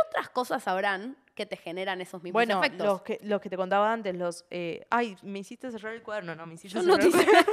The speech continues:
Speaker 1: <laughs> yo no la toqué.
Speaker 2: <laughs> Echándole la culpa a alguien.
Speaker 1: <laughs> Qué
Speaker 2: Eh, los
Speaker 1: bárbaro.
Speaker 2: ácidos clorogénicos. Los ácidos clorogénicos son otro componente del café y son psicoactivos. Ahora
Speaker 1: ¿Pero qué tiene ácidos clorogénicos? Me, me estoy refiriendo a
Speaker 2: El
Speaker 1: cosas de la
Speaker 2: café.
Speaker 1: vida cotidiana, tipo, un abrazo, ponele, me hace sentir así.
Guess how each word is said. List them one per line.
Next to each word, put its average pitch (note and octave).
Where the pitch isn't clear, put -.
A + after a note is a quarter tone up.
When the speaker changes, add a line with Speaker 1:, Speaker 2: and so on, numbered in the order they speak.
Speaker 1:
<laughs> -
yo F#4+
no D#4
la C#4
toqué. -
Speaker 2:
<laughs> G#3
Echándole D4+
la A#3
culpa D4+
a C4
alguien. C4+
Speaker 1:
<laughs> -
Qué A#3+
Speaker 2:
Eh, A#3+
los B3
Speaker 1:
bárbaro. C4+
Speaker 2:
ácidos C#4+
clorogénicos. G3
Los G3+
ácidos C4+
clorogénicos C#4+
son D4
otro C#4+
componente G#3+
del G#3
café G3+
y A3
son A3+
psicoactivos. E3+
Ahora G3+
Speaker 1:
¿Pero G#3
qué A#3+
tiene A#3
ácidos F#3
clorogénicos? E3+
Me, F3+
me G3+
estoy C4+
refiriendo C4+
a B3+
Speaker 2:
El A#3+
Speaker 1:
cosas C4
de A3+
la F#3+
Speaker 2:
café. F#3
Speaker 1:
vida B3
cotidiana, G3+
tipo, F3
un A3+
abrazo, G#3+
ponele, F3+
me E3+
hace F#3+
sentir E3+
así. G#3+